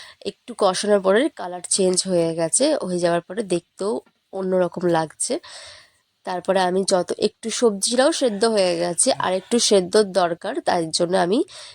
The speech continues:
সামান্য পরিমাণ জল কিন্তু অ্যাড করে দিলাম, যাতে সবজিগুলো ভালো করে সেদ্ধ হয়ে যায়। আর একটু যতটুকু বাকি আছে দিয়ে আমি ভালো করে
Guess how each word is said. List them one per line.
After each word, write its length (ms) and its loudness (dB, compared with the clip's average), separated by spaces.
সামান্য 360 2
পরিমাণ 280 0
জল 220 4
কিন্তু 240 -2
অ্যাড 200 -6
করে 220 0
দিলাম, 200 2
যাতে 160 -2
সবজিগুলো 600 0
ভালো 280 -2
করে 220 -2
সেদ্ধ 240 2
হয়ে 240 4
যায়। 140 -6
আর 140 -4
একটু 160 -14
যতটুকু 460 0
বাকি 300 -2
আছে 200 -2
দিয়ে 220 2
আমি 120 4
ভালো 220 2
করে 180 2